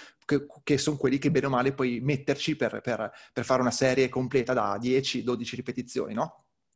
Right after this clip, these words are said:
E quindi questa forza resistente probabilmente è quella più correlata all'ipertrofia, proprio perché ti permette di lavorare in questo range ipertrofico che, eh, è un buon mix, è un buon compromesso tra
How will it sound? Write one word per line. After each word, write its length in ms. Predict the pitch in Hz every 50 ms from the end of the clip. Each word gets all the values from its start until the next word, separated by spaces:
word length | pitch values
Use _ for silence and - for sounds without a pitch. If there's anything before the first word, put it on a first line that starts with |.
| - - - _ _ - - - - - -
E 80 | - -
quindi 280 | - 233 196 190 170
questa 320 | - - 208 208 - 190 151
forza 240 | - 165 143 -
resistente 440 | 185 202 226 262 277 - 170 170 208
probabilmente 320 | 196 165 143 135 156 175 196
è 20 |
quella 160 | - 170 135
più 120 | - 156 -
correlata 400 | - 139 135 139 143 135 135 131
all'ipertrofia, 640 | 131 127 131 135 131 - - - - 160 151 196 233
proprio 220 | 226 220 156 131
perché 200 | - 131 135 139
ti 60 | 131
permette 320 | 131 135 131 151 170 - 139
di 60 | 131
lavorare 340 | 135 127 135 - 170 165 135
in 40 | 131
questo 240 | - 156 - -
range 240 | 135 151 156 139 127
ipertrofico 720 | 131 147 180 185 - 170 135 127 - 196 208 202 - 247 233
che, 280 | - - 160 127 110 - - - - - -
eh, 340 | - 127 123 120 120 110 104
è 200 | - - 214 226
un 180 | 170 139 143
buon 280 | 135 185 202 156 131 156
mix, 300 | 202 208 185 - - -
è 20 |
un 80 | 123 127
buon 180 | 147 170 156
compromesso 640 | 135 - 135 131 - - 214 220 156 170 165 - - -
tra 280 | - 254 175 101 107